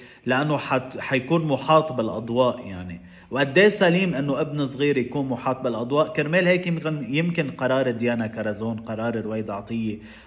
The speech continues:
قرار عدد من النجوم بمحله، وقرار نانسي عجرم بمحله، لأنه عرفت كيف تبين بناتها.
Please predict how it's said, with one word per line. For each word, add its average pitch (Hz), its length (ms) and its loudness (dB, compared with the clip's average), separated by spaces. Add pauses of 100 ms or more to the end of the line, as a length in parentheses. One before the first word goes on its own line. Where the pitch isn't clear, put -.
قرار 160 280 4
عدد 151 360 4
من 123 160 -2
النجوم 123 640 -2 (440)
بمحله، 123 880 0
وقرار 175 500 6
نانسي 190 360 2
عجرم 156 380 0
بمحله، 147 500 0
لأنه 143 300 0
عرفت 175 480 2 (420)
كيف 190 240 2
تبين 127 460 0
بناتها. 98 460 -8